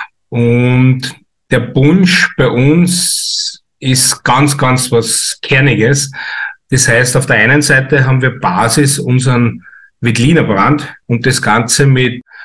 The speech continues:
Marillennektar untermahlen aus der Wachau. Äh, das heißt, auf der einen Seite haben wir so die strenge Würze vom Veltlinerbrand kombiniert, äh, mit der Duftigkeit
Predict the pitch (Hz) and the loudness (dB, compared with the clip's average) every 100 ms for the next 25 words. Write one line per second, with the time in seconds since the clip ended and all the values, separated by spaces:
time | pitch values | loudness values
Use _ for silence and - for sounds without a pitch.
0 | - _ 107 110 110 120 143 160 - 127 | -20 _ -2 0 0 2 2 0 -2 0
1 | 117 - - 165 143 135 131 120 98 101 | 0 -2 -2 -2 2 0 2 0 0 2
2 | 127 160 135 - - _ - 113 - 139 | 2 2 -2 -6 -16 _ -4 -4 0 2
3 | 135 135 107 113 151 143 - - - - | 2 0 0 0 0 -2 -10 -12 -10 -8
4 | - 107 117 120 113 120 113 104 104 127 | -6 -4 -2 0 -2 -4 -4 -2 0 0
5 | 131 117 117 - 127 117 113 117 113 117 | 0 0 0 0 -2 0 0 -2 -2 -2
6 | 113 - - 101 110 127 127 120 107 113 | -2 -2 -4 -2 0 2 2 0 -2 0
7 | 120 127 131 - 127 120 - 107 104 101 | 0 -2 -4 -2 -2 -2 -6 -4 -4 -8
8 | - _ _ _ - 104 107 127 151 147 | -14 _ _ _ -6 -2 0 2 0 0
9 | 135 147 139 - 131 120 120 110 110 123 | 0 0 -4 -4 -4 0 0 2 0 2
10 | 151 160 - - - - 98 113 117 120 | 2 2 -2 -6 -8 -8 -2 0 2 2
11 | 117 117 120 123 117 131 131 - 123 - | 2 0 0 -2 -2 0 -2 -2 -6 -4
12 | - 123 117 | -2 0 0